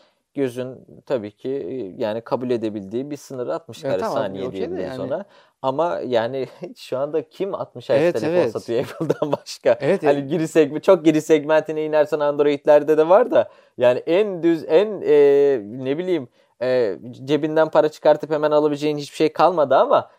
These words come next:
Speaker 1: e, biraz ufak taksitlere bölüp alabileceğin telefonlarda dahi yüz yirmi hertz'i görüyorsun. Yüz kırk dördü
Speaker 2: Evet.
Speaker 1: bazılarında görüyorsun artık.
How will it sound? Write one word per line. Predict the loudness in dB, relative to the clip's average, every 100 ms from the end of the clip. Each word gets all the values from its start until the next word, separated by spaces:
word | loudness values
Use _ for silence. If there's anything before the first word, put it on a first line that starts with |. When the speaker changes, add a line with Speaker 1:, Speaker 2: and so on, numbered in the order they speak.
| _ -12
Speaker 1:
e, | -12 -12 _ _ _ 0
biraz | 4 4 2 -12 -20 -10
ufak | -2 -2 0
taksitlere | -2 -2 -4 -2
bölüp | -2 -2
alabileceğin | 0 0 -2 -6
telefonlarda | 0 0 0 -2 0 -2 -2
dahi | -2 -2 -4
yüz | -10 -10
yirmi | -10 -12
hertz'i | -16 -16 -14
görüyorsun. | -8 -8 -10 -16 -18
Yüz | -18
kırk | -20 -10 -4
dördü | -4 -4
Speaker 2:
Evet. | 0
Speaker 1:
bazılarında | 2 2 0 -4 -4 -8
görüyorsun | -8 -8 -10 -10
artık. | -12 -12 -14